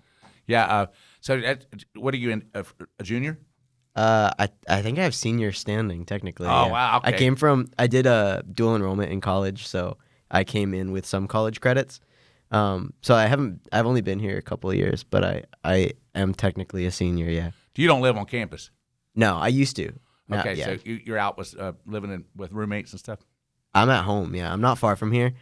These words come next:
Speaker 1: Okay.
Speaker 2: Yeah.
Speaker 1: That's way, that's the way to do it. Uh, I'm sure living on campus,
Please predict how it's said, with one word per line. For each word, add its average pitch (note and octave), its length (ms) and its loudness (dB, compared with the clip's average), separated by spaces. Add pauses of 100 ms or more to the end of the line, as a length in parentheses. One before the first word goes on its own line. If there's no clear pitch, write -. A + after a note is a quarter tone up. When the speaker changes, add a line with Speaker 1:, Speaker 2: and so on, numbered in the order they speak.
Speaker 1:
Okay. D#3 440 0
Speaker 2:
Yeah. - 180 -6 (340)
Speaker 1:
That's C3+ 200 -6
way, B2 160 0 (140)
that's A#2+ 220 -6
the A#2 60 -10
way A#2 80 0
to A2+ 100 -8
do A#2+ 160 -2
it. - 120 -6
Uh, G#2 220 -2 (520)
I'm G2+ 100 -4
sure F3 220 4
living C#3+ 240 2
on C3 60 0
campus, B2 420 -2